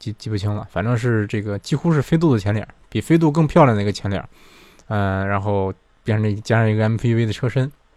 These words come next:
比如捷德，呃，捷德是先在中国上市，然后在日本上市。啊，现在现款的日本捷德是，我想想啊，好像一点五T，嗯，还有，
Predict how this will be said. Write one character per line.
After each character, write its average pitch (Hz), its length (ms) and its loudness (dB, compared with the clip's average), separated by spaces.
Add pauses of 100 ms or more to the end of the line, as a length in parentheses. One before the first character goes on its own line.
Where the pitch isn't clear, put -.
(560)
比 - 100 -4
如 113 80 2
捷 117 140 2
德， 113 240 0 (800)
呃， 110 420 0
捷 123 140 0
德 127 100 4
是 123 80 2
先 147 140 2
在 135 80 4
中 139 140 0
国 117 100 2
上 104 160 -2
市， 104 120 -4
然 104 100 -4
后 107 80 -4
在 101 140 -4
日 104 100 -2
本 98 140 -6
上 101 180 -6
市。 95 120 -8 (840)
啊， 95 100 -4
现 156 160 0
在 147 100 4
现 180 300 4
款 117 180 4
的 107 80 0
日 120 80 4
本 104 160 0
捷 113 160 0
德 113 160 -2
是， 113 460 -2 (640)
我 - 40 -18
想 110 160 -8
想 104 100 -8
啊， 104 160 -10 (880)
好 113 120 -2
像 123 100 4
一 135 60 2
点 147 180 4
五 113 120 0
T， 117 340 -4 (1600)
嗯， 120 580 -6 (140)
还 147 120 -2
有， 110 420 0